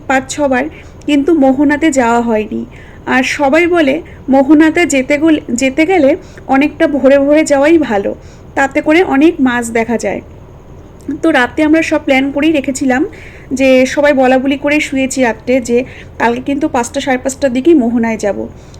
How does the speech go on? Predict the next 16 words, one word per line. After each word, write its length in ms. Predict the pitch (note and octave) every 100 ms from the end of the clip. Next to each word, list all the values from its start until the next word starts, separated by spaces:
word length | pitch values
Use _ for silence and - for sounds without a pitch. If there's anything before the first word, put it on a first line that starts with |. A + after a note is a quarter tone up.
| -
তো 120 | - B3+
যথারীতি 640 | C#4 B3+ D4+ D4+ C#4+ D#4+
আমরা 240 | C#4 C#4+
যে 160 | C#4 C4+
যার 200 | C#4 C#4
মতো 220 | C#4 C4+
সবাই 300 | D4 C4+ B3+
একসঙ্গেই 540 | C#4 A3+ - C#4+ E4 D#4+
এসেছি। 360 | C4 B3+ D#4 A#4 - - - -
তো 200 | C#4 C4+
দু 140 | C#4+
তিনটে 300 | C#4 C#4+ C4+
অটো 260 | C#4+ B3 C#4
ভাড়া 220 | C4 C#4
করা 240 | C4+ C4+
হয়েছে, 400 | C#4 B3+ B3+ F4